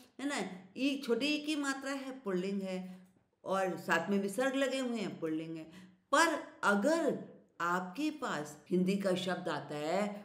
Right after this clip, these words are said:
और उसे कहा जाता है कि अब ये बताइए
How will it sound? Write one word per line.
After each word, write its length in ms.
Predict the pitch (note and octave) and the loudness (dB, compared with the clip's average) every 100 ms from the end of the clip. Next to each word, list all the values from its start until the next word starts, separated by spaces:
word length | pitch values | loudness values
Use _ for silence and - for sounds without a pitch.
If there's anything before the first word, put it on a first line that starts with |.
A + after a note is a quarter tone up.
| - E3+ | -6 0
और 100 | E3+ | 2
उसे 300 | G3 G#3 A3+ | 2 0 -2
कहा 240 | F3+ E3 | -2 -4
जाता 300 | D#3+ C#3+ D#3 | -4 -4 -6
है 60 | E3 | -6
कि 120 | G3+ | -6
अब 380 | - G#3+ F#3 D3 | -4 0 0 0
ये 180 | F#3 B3+ | 0 0
बताइए 680 | A3+ D#3 D3 D3+ F#3+ C4+ | 0 0 -2 0 2 2